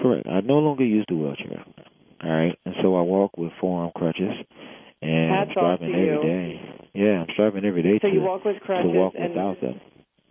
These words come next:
Speaker 2: Are you able to do, you know, other than walking, any other kinds of,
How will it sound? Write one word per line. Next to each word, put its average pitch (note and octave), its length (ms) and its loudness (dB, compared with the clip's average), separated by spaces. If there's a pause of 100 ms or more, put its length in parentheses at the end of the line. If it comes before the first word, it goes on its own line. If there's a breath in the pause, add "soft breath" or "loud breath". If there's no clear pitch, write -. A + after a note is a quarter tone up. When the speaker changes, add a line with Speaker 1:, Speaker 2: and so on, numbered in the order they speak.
(420)
Speaker 2:
Are F#3+ 100 0
you F#3+ 180 0
able G3 200 -2
to F#3+ 100 0
do, G3 500 0
you F#3+ 120 -4
know, F3 180 0
other F3+ 200 0
than F3+ 180 0
walking, F3 500 -2
any F3 180 -4
other F3 160 0
kinds F3 380 -4
of, E3 140 -2